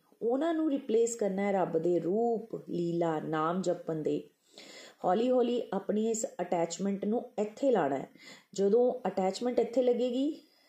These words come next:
ਤਾਂ ਫਰੈਂਡਸ, ਜਾਣੇ ਅਣਜਾਣੇ ਕੁਝ ਨਾ ਕੁਝ ਪਾਪ ਕਰਨ ਦੀ ਸਾਡੀ ਵਿਰਤੀ ਹੁੰਦੀ ਹੈ, ਤਾਂ ਸਾਨੂੰ ਪਰਮਾਤਮਾ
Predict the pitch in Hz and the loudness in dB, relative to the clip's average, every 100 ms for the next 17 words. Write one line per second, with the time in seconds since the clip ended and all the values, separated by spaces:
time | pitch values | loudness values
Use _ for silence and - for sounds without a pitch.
0 | _ - 208 208 185 170 180 - 165 156 | _ -4 -4 0 0 0 -2 -6 -4 -2
1 | 185 233 233 185 165 170 165 185 190 214 | 0 -2 -2 -4 -2 -2 0 -2 0 -2
2 | 208 226 226 214 - - 170 165 - - | 0 -2 -2 -4 -6 -2 0 0 -2 -12
3 | - - - - 175 185 190 226 233 208 | -20 -20 -20 -4 0 2 2 0 2 2
4 | 196 214 - 262 220 202 202 - - _ | 2 0 0 0 0 0 0 -2 -12 _
5 | _ _ _ _ _ _ _ _ _ 175 | _ _ _ _ _ _ _ _ _ -2
6 | 202 220 226 226 190 196 185 170 165 165 | 0 0 0 0 0 0 0 0 0 -2
7 | 165 180 | -2 -4